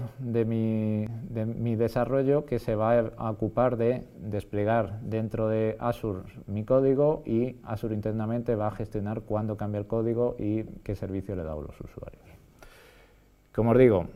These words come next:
al igual que podéis elegir vuestro lenguaje de programación, vais a poder elegir vuestro gestio-, gestor de despliegue continuo, vuestro gestor de código y el control de código que queráis. Desde lo más simple, que es gestionarlo con un F T P, o si tenéis experiencia dentro de git, o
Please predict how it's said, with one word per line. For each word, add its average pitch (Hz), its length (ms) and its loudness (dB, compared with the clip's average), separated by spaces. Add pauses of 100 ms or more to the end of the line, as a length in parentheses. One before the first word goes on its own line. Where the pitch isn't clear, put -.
(160)
al 110 140 2
igual 127 240 6
que 131 120 4
podéis 120 300 2
elegir 117 320 2
vuestro 101 600 -2 (180)
lenguaje 110 400 0
de 123 80 2
programación, 127 680 -2
vais 107 160 -2
a 110 60 -4
poder 107 220 0
elegir 110 520 2
vuestro 110 460 -2
gestio-, 104 500 -4
gestor 113 400 -4
de 113 220 0
despliegue 98 480 -4
continuo, 78 680 -10
vuestro 90 300 -8
gestor 95 360 -6
de 98 140 -4
código 127 540 2
y 104 280 -2
el 98 120 -4
control 90 300 -4
de 90 100 -4
código 95 340 -2
que 82 100 -6
queráis. 71 360 -10 (400)
Desde 95 160 2
lo 98 80 2
más 107 180 0
simple, 135 300 0
que 107 160 2
es 95 100 -4
gestionarlo 104 460 -4
con 104 100 -4
un 107 160 -2
F 107 160 -6
T 110 140 -2
P, 151 280 2 (360)
o 113 160 2
si 120 100 -2
tenéis 92 240 -2
experiencia 95 380 -4
dentro 92 240 -4
de 90 80 -2
git, 123 320 0
o 82 260 -8